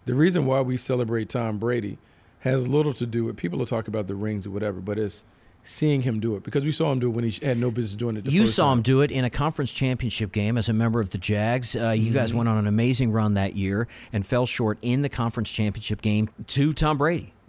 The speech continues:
Speaker 2: to the New England Patriots. So you are speaking from experience, knowing what it looks like when one of the best, maybe the best to ever do it, goes out there and does it yet again. You held that team to twenty points that day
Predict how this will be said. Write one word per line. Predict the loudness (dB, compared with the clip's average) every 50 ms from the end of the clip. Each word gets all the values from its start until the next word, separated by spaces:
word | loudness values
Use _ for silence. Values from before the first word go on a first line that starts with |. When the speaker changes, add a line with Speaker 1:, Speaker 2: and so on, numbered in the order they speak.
| -10 -8 -8 -8
Speaker 2:
to | -6 -4 0 2 2 2 2 2 0 -2
the | -2 -2 0
New | 2 2 2
England | 2 2 2 2 2
Patriots. | 2 2 2 0 -2 -2 -2 -2 -2 -2
So | 0 2 2 4 4
you | 4 2 2 2 4 4
are | 4 2
speaking | 0 0 -2 -2 -2 -2 -4 -4
from | -4 -4 -4 -4
experience, | -4 -6 -6 -4 -2 -2 0 0 -2 -2 0
knowing | 0 0 2 2 2 0 0 0
what | 0 0 0
it | -2
looks | -2 -2 -2 -2 -4 -4
like | -2 -2 -2 -2 -2
when | -2 0 0 2 2
one | 2 0 0
of | -2 -2
the | -4
best, | -2 -2 -2 -2 -2 -4 -2
maybe | -2 -2 0 0
the | 0 -2
best | -2 -2 -2 -4 -4 -6
to | -4 -4
ever | -2 -2 -2
do | -2 0 0 2 2
it, | 2 0 -2 -6 -14 -20 -20 -20 -6 -2
goes | 0 0 2 2
out | 2 0 0 0 0
there | 0 0 0
and | 0 0 -2 0
does | 2 0 0 0 -2
it | -2 -2
yet | 0 0 0
again. | 0 0 0 0 0 0 0 -2 -4 -8 -14 -12 -4
You | -2 0 2
held | 2 2 2 2
that | 2 0 0 -2
team | -2 -4 -4
to | -2
twenty | -2 -2 0 0 -2 -2
points | -2 -2 -2 -2 -2 -2
that | -2 -2 -2 0
day | 0 0 2 2 0 -2